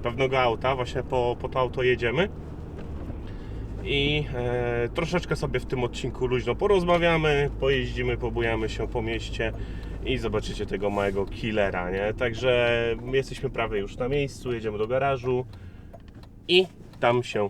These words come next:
spotkamy. Także zapraszam Was serdecznie do obejrzenia tego luźnego filmu. No i jesteśmy już w garażu na miejscu. No i niech Was nie zwiedzie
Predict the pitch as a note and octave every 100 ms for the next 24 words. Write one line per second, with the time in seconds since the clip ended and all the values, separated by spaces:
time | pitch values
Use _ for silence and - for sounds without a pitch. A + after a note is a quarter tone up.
0 | - - - B2+ - - G2 F#2+ F2+ -
1 | - - - - A2 G#2 A2 G#2+ - G#2
2 | C#3 C3 A#2+ A#2 G#2 G#2 G#2 F#2 G#2 -
3 | G#2 A2 E3 A#2 G2 G#2+ A2 F#2+ D#3+ A#2+
4 | G#2+ G2 G2+ G2 F2+ F#2+ F2 - - -
5 | - E3+ G#2+ F3+ - - - - - -
6 | - - - - G#2+ B2 A#2 - A#2+ -
7 | A2 G#2 G2+ G2+ G2+ A2 G#2 G2+ G2 -
8 | - G#2+ B2+ - - - - - - -
9 | - - - - - A#2 B2 A2 B2+ -
10 | A#2+ - - A#2 A#2 G#2+ B2 A#2+ A#2+